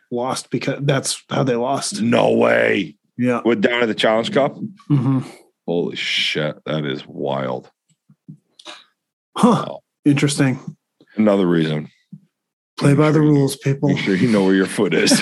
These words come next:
Speaker 1: <laughs>
Speaker 2: All right. I'm too high. And I've had too many edibles.
Speaker 1: Yeah.
Speaker 2: I've had too many beverages. I don't
Speaker 1: What a
Speaker 2: know.
Speaker 1: great night.
Speaker 2: What a fucking, I, listen, so
Speaker 1: We're
Speaker 2: Dustin,
Speaker 1: back.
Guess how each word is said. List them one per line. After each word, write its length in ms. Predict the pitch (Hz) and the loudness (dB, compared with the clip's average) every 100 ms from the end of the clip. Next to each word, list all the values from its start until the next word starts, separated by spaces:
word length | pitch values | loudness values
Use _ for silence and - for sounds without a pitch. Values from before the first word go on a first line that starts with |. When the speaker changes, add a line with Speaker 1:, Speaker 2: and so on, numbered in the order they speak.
| - | 0
Speaker 1:
<laughs> 560 | 254 - - - - | -2 -2 -6 -6 -6
Speaker 2:
All 400 | - - _ 92 107 | -6 -8 _ -2 0
right. 240 | 101 78 - - - - - _ 110 | 0 -2 -8 -20 -20 -20 -20 _ 0
I'm 180 | 107 | 0
too 200 | - 82 | 0 -2
high. 140 | 71 62 | -2 -4
And 260 | 60 55 - _ _ _ _ _ _ _ | -6 -12 -18 _ _ _ _ _ _ _
I've 140 | 92 85 | -4 0
had 160 | 85 | 0
too 120 | - | 0
many 280 | 120 113 107 | 0 2 2
edibles. 360 | 104 107 117 101 | 2 2 2 2
Speaker 1:
Yeah. 80 | 87 | 0
Speaker 2:
I've 60 | |
had 140 | 85 - | -2 -4
too 120 | 104 | -2
many 180 | 107 95 | -2 -2
beverages. 640 | 110 98 82 76 - - _ _ _ _ | -4 -6 -6 -6 -8 -14 _ _ _ _
I 60 | - | -4
don't 120 | 123 | 0
Speaker 1:
What 80 | 262 | 0
a 20 | |
Speaker 2:
know. 60 | 180 | 2
Speaker 1:
great 240 | 156 147 | 2 2
night. 320 | 135 139 139 _ _ _ _ 143 123 | 0 -2 -4 _ _ _ _ -6 0
Speaker 2:
What 140 | 151 285 | 2 2
a 100 | 466 - | -2 -2
fucking, 400 | 240 240 262 190 - - - - - | -2 0 0 -2 -6 -20 -20 -14 -2
I, 180 | 156 165 | 0 2
listen, 500 | 156 185 170 123 - _ 135 - | 2 2 2 -2 -4 _ -16 -2
so 160 | 175 | 2
Speaker 1:
We're 140 | 156 269 | 4 4
Speaker 2:
Dustin, 180 | 151 165 | 4 2
Speaker 1:
back. 340 | 165 147 - | 2 -2 -8